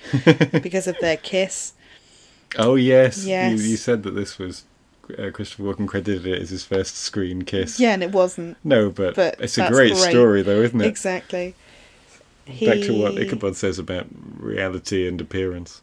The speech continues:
Speaker 2: It's
Speaker 1: Yeah.
Speaker 2: true. It's true. And it sort of has that vibe of, uh, reported accounts of witchcraft at the time, where they're like, "I saw her kiss the devil before he took her
Speaker 1: Yeah.
Speaker 2: into hell," and all of this,
Speaker 1: Absolutely.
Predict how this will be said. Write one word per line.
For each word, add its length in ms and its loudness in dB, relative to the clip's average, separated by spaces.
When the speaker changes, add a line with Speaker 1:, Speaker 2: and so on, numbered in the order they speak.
Speaker 2:
It's 240 0
Speaker 1:
Yeah. 80 6
Speaker 2:
true. 360 0
It's 180 -6
true. 440 -2
And 140 2
it 80 2
sort 300 -2
of 80 -2
has 320 -2
that 320 -4
vibe 420 -2
of, 220 -6
uh, 300 -4
reported 460 -2
accounts 400 -8
of 100 -14
witchcraft 480 -6
at 80 -10
the 80 -10
time, 460 -8
where 100 -10
they're 100 -8
like, 140 -8
"I 60 -6
saw 240 -6
her 100 -10
kiss 240 -12
the 140 -10
devil 360 -10
before 360 -6
he 40 -6
took 200 -6
her 100 -4
Speaker 1:
Yeah. 60 -2
Speaker 2:
into 240 -8
hell," 320 -8
and 140 -6
all 120 0
of 200 -2
this, 180 0
Speaker 1:
Absolutely. 340 -6